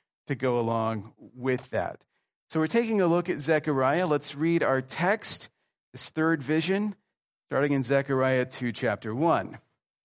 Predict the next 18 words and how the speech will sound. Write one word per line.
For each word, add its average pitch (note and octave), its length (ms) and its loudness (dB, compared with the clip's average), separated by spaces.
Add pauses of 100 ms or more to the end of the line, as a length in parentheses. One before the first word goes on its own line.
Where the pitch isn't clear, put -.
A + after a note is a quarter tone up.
(560)
And A2+ 100 -2
I B2 80 4
lifted F3+ 460 2
my D3+ 280 2
eyes F3+ 440 2
and C#3 180 0
saw, G3+ 560 0 (140)
and D3 180 2
behold, A#2 600 -2 (320)
a A#2+ 80 -4
man E3+ 520 2
with C3 160 -2
a B2+ 60 0
measuring C#3 720 2
line A2+ 380 0
in A#2 100 -2
his A#2+ 220 -4
hand. C#3 500 -2